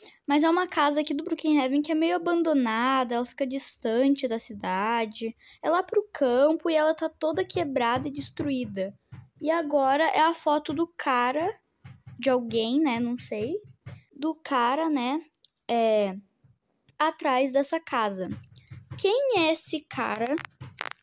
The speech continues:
Por que que ele tá atrás da casa, né? Será que a casa é dele? Oh, meu Deus, bugou a tela. Ai, aí. Será que é a casa dele?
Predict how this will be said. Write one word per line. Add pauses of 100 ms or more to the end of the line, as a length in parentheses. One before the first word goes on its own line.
(320)
Por
que
que
ele
tá
atrás
da (160)
casa, (300)
né?
Será
que
a
casa
é
dele?
Oh,
meu
Deus,
bugou
a
tela. (400)
Ai, (460)
aí. (600)
Será
que
é
a
casa
dele?